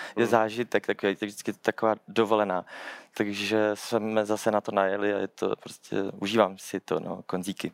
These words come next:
Speaker 1: J-, jaká hudba vás inspiruje? Jakou hudbu sám posloucháte?
Speaker 2: No, jako já moc hudbu neposlouchám,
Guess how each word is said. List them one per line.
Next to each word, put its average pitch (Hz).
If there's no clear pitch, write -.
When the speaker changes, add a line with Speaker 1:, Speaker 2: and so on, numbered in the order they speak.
Speaker 1:
J-, -
jaká 98
hudba 131
vás 98
inspiruje? 92
Jakou 87
hudbu 113
sám 85
posloucháte? -
Speaker 2:
No, 107
jako 98
já 117
moc 120
hudbu 120
neposlouchám, 101